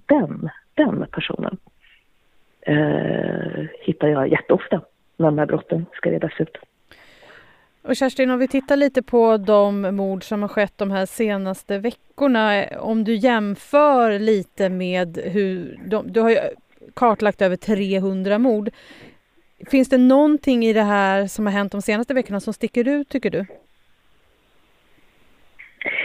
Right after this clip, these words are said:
Speaker 1: Det är så svårt att säga nu när vi inte ens har riktigt säkerställt att det är såna här mord i nära relation. Eh, att det verkligen har funnits en kärleksrelation och så. Det är mycket som är oklart ännu. Ehm,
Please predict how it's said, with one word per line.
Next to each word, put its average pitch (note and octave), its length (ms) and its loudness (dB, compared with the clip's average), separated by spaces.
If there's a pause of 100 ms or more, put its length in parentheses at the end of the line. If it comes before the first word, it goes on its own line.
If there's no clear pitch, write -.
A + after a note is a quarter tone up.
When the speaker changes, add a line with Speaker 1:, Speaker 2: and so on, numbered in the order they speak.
(120)
Speaker 1:
Det A#3+ 60 0
är A#3+ 40 2
så C4 120 -4
svårt C#4 240 -2
att C4+ 80 0
säga C4+ 500 4
nu E3 200 6
när D3 140 0
vi D3+ 80 4
inte D3+ 260 0
ens C#3+ 300 0
har C#3+ 280 -2
riktigt C#3+ 300 -6
säkerställt D3+ 760 -6
att D3 100 -8
det - 160 -2
är F#3+ 360 2
såna D#3 140 -6
här C#3 160 -6
mord D3 380 -8
i D3+ 60 0
nära D3+ 360 -4
relation. - 640 -6 (800)
Eh, D3+ 160 4
att D#3 140 -6
det D#3 80 2
verkligen D3 300 -2
har C3+ 80 -6
funnits - 340 -2
en C#3+ 60 -6
kärleksrelation - 1000 -4
och E3 100 -10
så. - 100 -4
Det F3 100 2
är F#3 40 6
mycket F3+ 260 2
som G3 80 2
är - 120 -4
oklart G#3 760 0
ännu. - 260 -4 (840)
Ehm, E3+ 920 0